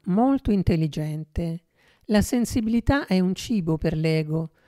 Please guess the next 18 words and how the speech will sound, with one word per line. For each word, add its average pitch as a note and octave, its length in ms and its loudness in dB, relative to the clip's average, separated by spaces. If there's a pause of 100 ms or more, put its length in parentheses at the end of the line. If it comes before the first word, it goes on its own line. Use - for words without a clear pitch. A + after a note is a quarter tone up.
serve F3 760 0
all'evoluzione G#3 840 0
dell'uomo, G#3+ 520 2
fa E3+ 180 -2
parte F3 680 -2
della D#3+ 260 0
vibrazione E3 720 0
dell'anima F3 760 -2
nell'uomo. F3+ 680 0 (320)
È E3+ 140 -4
molto E3 420 0
bella, F#3+ 400 0
è D#3+ 60 0
molto D#3+ 340 -2
grande, F#3 480 0
è D3+ 40 0
molto E3 360 -2
buona, F3+ 480 0